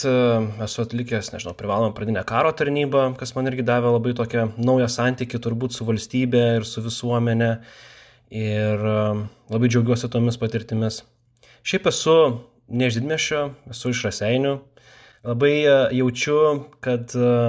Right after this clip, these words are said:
Lietuvai, e, reikia, e, medicinos vis-, visoje šalyje, ne tik, e, didmiesčiuose, Kaune arba Vilniuje.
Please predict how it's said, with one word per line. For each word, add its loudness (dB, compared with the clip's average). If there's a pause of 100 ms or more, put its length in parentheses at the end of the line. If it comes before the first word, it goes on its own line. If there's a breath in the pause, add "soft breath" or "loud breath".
(260)
Lietuvai, 2 (140)
e, -4 (240)
reikia, 0 (920 loud breath)
e, -8 (220)
medicinos 0
vis-, -8 (140)
visoje -2
šalyje, -2 (220)
ne -4
tik, -6
e, 2
didmiesčiuose, -2
Kaune -4
arba -4
Vilniuje. -4